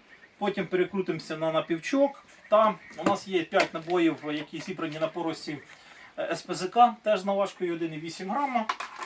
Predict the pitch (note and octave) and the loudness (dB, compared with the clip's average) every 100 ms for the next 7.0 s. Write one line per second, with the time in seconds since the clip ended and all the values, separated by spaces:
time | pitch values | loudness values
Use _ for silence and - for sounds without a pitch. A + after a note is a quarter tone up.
0 | - A#3 G#3+ - - - G#3+ G3+ F#3 F3+ | 0 2 2 -4 0 4 4 2 -6 -8
1 | - G3+ G#3 B3+ A3 G3+ F3+ - - F3 | -2 2 4 4 2 2 0 -4 -18 -8
2 | F3+ F3+ E3 - A3 F3 F#3+ F3+ F3+ F3+ | -4 -4 -6 -6 -4 -2 0 0 0 0
3 | D4+ C4 A#3 G#3 - - - E3 F#3 A#3 | -2 0 -2 -2 -6 -20 -8 0 0 2
4 | G#3+ - F3+ F3 - G#3 - D#3 D3 C#3+ | 0 0 0 0 0 -6 -6 -6 -4 -2
5 | D#3+ D#3+ - G3 F3+ D#3+ - - - - | 0 -2 -4 0 6 6 6 -8 -20 -12
6 | D3+ E3+ E3 E3 E3 D#3+ D3+ D3 B2+ - | -6 -4 -2 0 0 0 2 0 0 -4